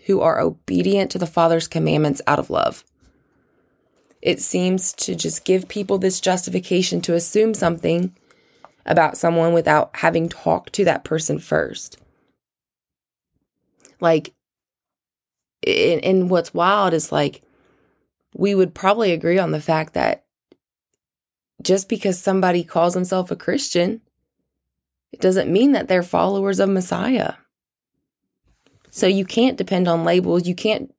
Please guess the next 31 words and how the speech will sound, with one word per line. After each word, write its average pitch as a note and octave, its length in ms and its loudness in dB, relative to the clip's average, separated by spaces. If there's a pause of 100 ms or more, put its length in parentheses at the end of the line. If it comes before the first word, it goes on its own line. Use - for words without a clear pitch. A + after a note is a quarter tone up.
(140)
you F#3+ 140 -2
can't G#3+ 340 -2
base F#3+ 240 0
an F#3 140 -2
understanding F3 560 0
based E3+ 220 2
on D#3+ 100 0
a D#3 80 -2
label. D#3+ 480 0 (920)
And F3 100 4
that's E3 220 0
why E3 140 4
labels D#3+ 340 0
are E3 80 -2
dangerous. - 720 -2 (720)
Labels F#3 380 2
don't E3 280 0
do F3 180 0
anything E3+ 440 -2
except - 640 -4
divide. - 540 -4 (1800)
So, D#3+ 560 2 (1700)
like, E3 200 -4 (320)
at D#3 140 -8
the, D#3 140 -2
at - 220 -8
the D3 100 0
end E3 120 2
of D3+ 40 -2
the D#3+ 80 0
day, D#3+ 460 2